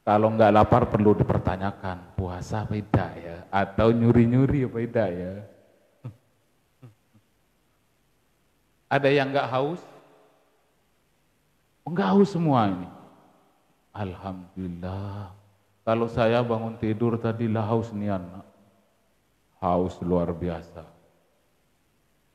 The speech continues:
Entah mungkin karena usia ini sudah tua, jadi bangun tidur tuh kok haus terus. Ya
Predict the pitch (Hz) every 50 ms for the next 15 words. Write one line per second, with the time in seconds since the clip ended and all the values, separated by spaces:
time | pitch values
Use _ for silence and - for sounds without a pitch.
0 | _ 98 90 85 _ _ _ _ _ _ _ _ _ _ _ _ _ _ _ _
1 | _ _ _ _ _ _ _ _ _ _ _ _ - 127 123 - - 135 120 110
2 | 113 113 123 113 113 113 - 123 113 107 110 110 107 113 104 101 101 104 104 104
3 | 101 95 - - 101 95 95 95 95 98 92 - 98 - 95 90 - - 98 82
4 | 78 80 82 85 95 104 113 123 123 - - - - _ _ _ _ _ _ _
5 | _ _ _ _ _ _ _ _ _ _ _ _ _ _ _ _ _ _ _ _
6 | _ _ _ _ _ _ _ _ _ _ _ 98 113 117 120 131 127 127 123 127
7 | 127 127 - 120 117 123 123 120 - 135 127 - 117 - - - - 123 131 131
8 | 139 143 143 143 139 120 107 - 107 95 90 85 82 78 73 76 71 -